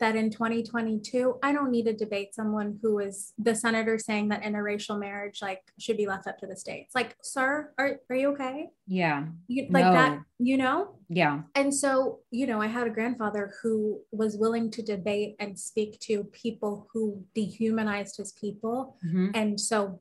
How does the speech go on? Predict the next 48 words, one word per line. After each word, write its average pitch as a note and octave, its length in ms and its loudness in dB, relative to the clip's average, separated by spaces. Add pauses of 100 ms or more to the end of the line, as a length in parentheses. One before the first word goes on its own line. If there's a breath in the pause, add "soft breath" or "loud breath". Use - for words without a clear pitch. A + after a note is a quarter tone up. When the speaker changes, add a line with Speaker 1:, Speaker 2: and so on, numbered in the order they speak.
Speaker 1:
wow, G#3 640 2
that G#3 260 2
takes A#3 360 0
strength, A3+ 600 0
I A3 100 -4
think, G#3+ 340 -2
and G3+ 180 -8
courage G3+ 680 -4 (360 soft breath)
and, G#3 220 0
like, G#3 180 -4 (200)
real G#3+ 500 4 (180)
self-esteem. G#3 1000 -2 (220)
But A3 120 6
I've G#3+ 260 4
gotten A3+ 220 2
to A#3+ 100 0
a A#3 60 4
stage A3+ 340 0
where A3 100 0
I A3 140 2
don't A#3+ 240 -4
think A#3 180 -2
I A3 100 0
necessarily G#3+ 640 -2
have G#3 320 -2
to A3 140 -2
have G#3 360 -4
that A3 220 -2
strength B3 460 -4 (160)
Speaker 2:
Mm-hmm. G3+ 200 4
Speaker 1:
because G#3+ 600 -2 (220)
can A#3+ 220 2
you A#3 160 6
not A#3 280 2
have A3+ 180 0
an G#3+ 60 -2
argument G#3 600 -2
that G3+ 200 2
is G3+ 180 -2
not G3 460 0
based G3 320 -2
on G3+ 140 0
dehumanizing G#3+ 640 -2
me? A#3+ 160 -2
Like, G#3 200 -4
can G#3+ 200 0
you A3 140 2
just G#3+ 360 -4